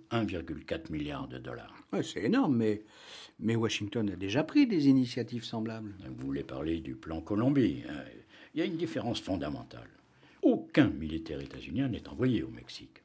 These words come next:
Speaker 1: au moins, euh, officiellement.
Speaker 2: Ouais, pour échapper aux accusations d'ingérence.
Speaker 1: Oui, dans un pays où les gringos ne sont pas forcément les bienvenus.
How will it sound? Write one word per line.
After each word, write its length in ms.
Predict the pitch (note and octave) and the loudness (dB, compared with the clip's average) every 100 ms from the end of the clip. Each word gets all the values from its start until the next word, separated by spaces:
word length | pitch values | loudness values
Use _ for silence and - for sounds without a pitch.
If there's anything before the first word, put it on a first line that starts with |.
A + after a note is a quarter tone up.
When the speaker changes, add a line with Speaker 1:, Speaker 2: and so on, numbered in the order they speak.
| - | -20
Speaker 1:
au 120 | - | -18
moins, 200 | B1 C#2+ | -8 -4
euh, 540 | D#2 C#2+ - _ _ - | -4 -6 -18 _ _ -10
officiellement. 600 | - - - G2 G#2 - A#2+ | -10 -8 -4 -4 -6 -10 -8
Speaker 2:
Ouais, 240 | G2+ G#2+ G#2+ - | -8 -8 -12 -6
pour 160 | A#2+ | -4
échapper 560 | A2 - A2+ - B2+ A#2+ - - - - - _ _ | -2 -2 -4 -2 -2 -2 -10 -20 -20 -20 -20 _ _
aux 200 | - B2+ | 2 4
accusations 560 | C3 A#2+ B2 A#2+ A#2 C3 | 4 2 0 0 0 2
d'ingérence. 560 | A#2+ B2+ B2+ G2+ - - | 2 2 0 -4 -6 -4
Speaker 1:
Oui, 140 | F#2 | -4
dans 260 | A#1 - B1 | -6 -12 -12
un 60 | |
pays 420 | C#2 D2 D#2 F#2 F#2 | -10 -6 -2 0 0
où 80 | |
les 140 | C2+ D2 | -2 -6
gringos 580 | D#2 E2 D2 G2 G#2 - | -6 -6 -4 -4 -6 -8
ne 120 | D2+ | -8
sont 200 | - C#2+ | -8 -6
pas 160 | G2 | -4
forcément 560 | F#2+ - - - - F2+ | -6 -6 -8 -8 -6 -6
les 100 | D#2 | -6
bienvenus. 420 | - - - - | -8 -8 -8 -12